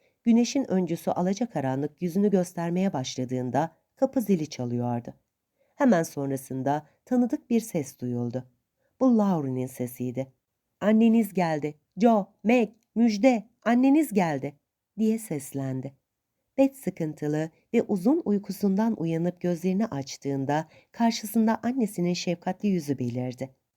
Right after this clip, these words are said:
Ama o kadar zayıf düşmüştü ki ancak bir gülümseme yayıldı yüzüne. Annesinin kucağında tekrar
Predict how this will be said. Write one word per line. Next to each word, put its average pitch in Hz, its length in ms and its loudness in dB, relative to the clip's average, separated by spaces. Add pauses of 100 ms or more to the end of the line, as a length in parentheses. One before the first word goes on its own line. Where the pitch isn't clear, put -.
(300)
Ama 214 200 2
o 185 140 -4
kadar 208 320 0
zayıf 185 380 -4
düşmüştü 175 560 -6
ki 147 280 -2 (260)
ancak 247 460 -2
bir 208 160 0
gülümseme 170 500 -2
yayıldı 131 480 -2
yüzüne. 127 460 -4 (560)
Annesinin 233 500 0
kucağında 151 680 -4 (240)
tekrar 156 520 -4